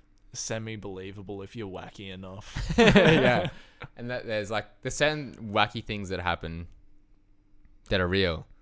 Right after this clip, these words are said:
Speaker 2: that almost justify thinking that, that,
Speaker 1: Yeah.
Speaker 2: that wacky thing could
Speaker 1: Yeah.
Speaker 2: happen.
Speaker 1: Yeah, like, um, <coughs> like, this one time this voice actor <laughs> was in a coma.
Speaker 2: <laughs> Yeah, and then, yeah. <laughs> I was about to just retell the whole story, and I was like, "Nah, it's not worth it."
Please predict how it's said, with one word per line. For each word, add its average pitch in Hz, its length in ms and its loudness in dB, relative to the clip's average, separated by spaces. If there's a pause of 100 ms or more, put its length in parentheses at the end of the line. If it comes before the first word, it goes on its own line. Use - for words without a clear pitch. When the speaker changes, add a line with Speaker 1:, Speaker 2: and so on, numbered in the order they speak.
(180)
Speaker 2:
that 92 120 -4
almost 90 360 -6
justify 90 600 -2
thinking 90 440 -10
that, 85 180 -8
that, 85 120 -4
Speaker 1:
Yeah. 113 220 0
Speaker 2:
that - 80 -4
wacky 95 340 -4
thing 101 220 -12
could 104 120 -6
Speaker 1:
Yeah. 104 80 -2
Speaker 2:
happen. 143 280 -8 (400)
Speaker 1:
Yeah, 107 180 -10
like, 104 280 -10 (100)
um, 110 480 -4 (320)
<coughs> - 320 -20
like, 117 180 -10
this 120 180 -10
one 117 160 -8
time 127 220 -8
this 127 160 -10
voice 104 340 -8
actor 101 320 -10
<laughs> 110 100 -6
was - 320 2
in 196 140 2
a 170 140 -2
coma. 117 680 -8
Speaker 2:
<laughs> - 60 -4
Yeah, 185 1200 10
and 131 140 0
then, 123 240 0 (580)
yeah. 85 260 -8 (560)
<laughs> - 200 -10
I 180 120 -2 (200)
was 127 80 -2
about 113 120 2
to 110 100 -2
just 117 100 -10
retell 107 300 -2
the 101 60 -4
whole 95 140 -4
story, 85 260 -8
and 73 40 -10
I 76 40 -12
was 76 60 -14
like, 64 100 -14
"Nah, 62 180 -10
it's 101 100 -12
not - 100 -12
worth - 240 -12
it." - 80 -14